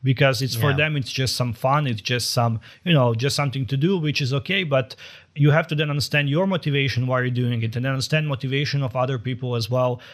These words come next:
Speaker 1: like organizers, for example.
Speaker 2: Yeah.
Speaker 1: Uh, so not just look at things through your kind of point of view and prism that you have, but actually kind of try to be a little bit more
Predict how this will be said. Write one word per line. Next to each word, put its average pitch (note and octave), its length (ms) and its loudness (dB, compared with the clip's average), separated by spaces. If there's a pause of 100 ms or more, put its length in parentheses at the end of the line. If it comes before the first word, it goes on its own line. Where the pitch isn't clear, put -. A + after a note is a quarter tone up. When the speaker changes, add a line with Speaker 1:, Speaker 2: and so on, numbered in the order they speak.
(120)
Speaker 1:
like A#2 380 0
organizers, A#2 720 0
for A#2+ 200 -2
example. B2 560 0
Speaker 2:
Yeah. A2+ 300 -4
Speaker 1:
Uh, B2+ 320 -4
so C3 340 2
not C3+ 300 -2
just - 280 -2
look C#3+ 160 0
at B2+ 140 -2 (160)
things C3+ 320 2
through B2+ 260 0
your C3 360 2
kind B2+ 240 0
of A#2 140 -4
point A#2+ 260 -2
of A#2 80 -4
view D3+ 260 4
and A2+ 160 -2
prism B2+ 440 -2 (260)
that A#2+ 240 0
you D3 140 6
have, B2 340 0
but A#2+ 120 -2
actually A#2+ 360 -2
kind A#2+ 220 -2
of A2 80 -4
try C3+ 300 0
to C3+ 140 -2
be B2+ 140 0
a B2 80 2
little B2 200 0
bit A#2+ 240 -4
more B2 240 0